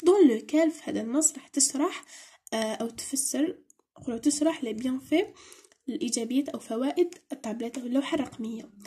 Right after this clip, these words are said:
أنا قلت لكم ركزوا لي على ان تكست اكسبليكاتيف، نعطيكم فقط ملاحظة.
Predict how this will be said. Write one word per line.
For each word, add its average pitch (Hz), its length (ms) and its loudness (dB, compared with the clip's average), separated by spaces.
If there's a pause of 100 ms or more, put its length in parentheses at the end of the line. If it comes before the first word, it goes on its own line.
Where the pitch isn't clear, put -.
(500)
أنا 320 100 4
قلت - 160 -4
لكم - 160 0
ركزوا 311 320 8
لي 349 100 8
على 311 460 4 (100)
ان 233 200 -6
تكست - 280 0
اكسبليكاتيف، - 800 -12
نعطيكم 330 320 -2
فقط 302 300 -2
ملاحظة. 220 760 -8